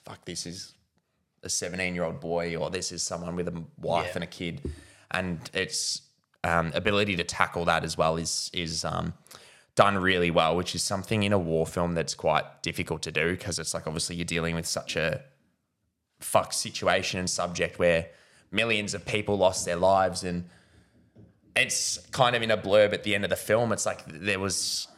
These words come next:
Speaker 1: millions of people lost their lives, and I think, I can't remember what battle.
Speaker 2: Seventeen million.
Speaker 1: Yeah, I can't remember what battle it was, and that's one thing that also I really enjoy, not enjoyed, 'cause it's, as I said, fuck movie, but, um,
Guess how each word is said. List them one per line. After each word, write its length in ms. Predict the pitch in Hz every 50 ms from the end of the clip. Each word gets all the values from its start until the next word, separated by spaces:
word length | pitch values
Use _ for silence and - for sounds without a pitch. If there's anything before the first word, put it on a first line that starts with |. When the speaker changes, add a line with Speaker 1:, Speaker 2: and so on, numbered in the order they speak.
| - - _ _ _ _ _
Speaker 1:
millions 320 | - 104 110 110 107 98 90
of 60 | 85
people 320 | - 107 92 - 95 95 90
lost 220 | 90 90 92 -
their 100 | - 87
lives, 200 | 87 90 92 90
and 80 | 92 92
I 40 | 90
think, 200 | - 113 104 -
I 120 | 92 92
can't 180 | - - 117 85
remember 220 | 87 101 87 87
what 220 | 87 90 87 - - -
battle. 240 | 95 101 - 92
Speaker 2:
Seventeen 320 | 95 - 104 104 104 104 104
million. 340 | 107 104 104 101 101 101 101
Speaker 1:
Yeah, 200 | 113 117 98 92
I 40 | 101
can't 180 | - - 156 135
remember 240 | 110 110 107 95 92
what 320 | 92 98 104 - - -
battle 300 | - 85 90 95 92 90
it 80 | 82 -
was, 400 | 98 113 120 120 117 107 - 113
and 120 | 104 104
that's 220 | 113 127 - -
one 140 | - 175 151
thing 200 | - - 120 110
that 100 | 104 95
also 280 | 90 101 107 - - -
I 60 | 87
really 280 | 92 92 101 104 101 95
enjoy, 420 | 90 87 95 107 104 104 98 - - -
not 220 | 98 110 107 -
enjoyed, 520 | - 92 87 - 87 85 87 78 78 82
'cause 160 | - - 90 90
it's, 240 | - - - - _ _ - - _ _ _ -
as 140 | 92 87
I 40 | 90
said, 280 | - - - 101 90 87
fuck 300 | - - 113 104 - -
movie, 260 | 98 107 110 98 92
but, 240 | 87 90 87 - - - - - - - - - _ _
um, 380 | - 90 92 90 85 87 87